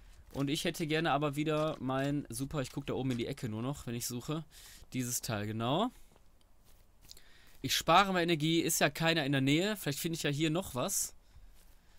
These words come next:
Aber ich verbrauche auch viel, weil ich mittlerweile schon anderthalb Tonnen, äh, wiege, ne? So, hier gucken wir mal. Hier drauf liegt schon zwischendurch mal was. Da ist aber nix. Da auch nicht.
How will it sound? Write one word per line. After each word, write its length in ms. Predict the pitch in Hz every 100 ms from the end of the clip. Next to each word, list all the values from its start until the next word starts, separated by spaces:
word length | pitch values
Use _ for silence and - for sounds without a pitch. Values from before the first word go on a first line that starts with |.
| -
Aber 80 | 123
ich 80 |
verbrauche 360 | - 120 135 -
auch 100 | 127
viel, 180 | - 156
weil 100 | 143
ich 60 |
mittlerweile 320 | 147 139 143 151
schon 140 | 139
anderthalb 340 | 147 160 175
Tonnen, 420 | - 156 107 104 113
äh, 280 | 107 104 110
wiege, 240 | 107 107
ne? 220 | 113 190 - - - - - - - - - - -
So, 1300 | - - - - 175 175 165 156 135 123 120 117 113 113
hier 240 | 131 175
gucken 340 | - 135 127 117
wir 120 | 113
mal. 500 | 110 104 95 98 104 -
Hier 240 | 143 165
drauf 420 | - 139 139 143
liegt 280 | 165 170 -
schon 180 | - 165
zwischendurch 720 | - 165 170 160 143 165 170
mal 240 | 180 165 151
was. 560 | 160 226 - - - - - - -
Da 80 | -
ist 100 | 123
aber 140 | 156 175
nix. 580 | 233 - - - - - - - - -
Da 140 | 120
auch 160 | 120 147
nicht. 440 | 214 262 - -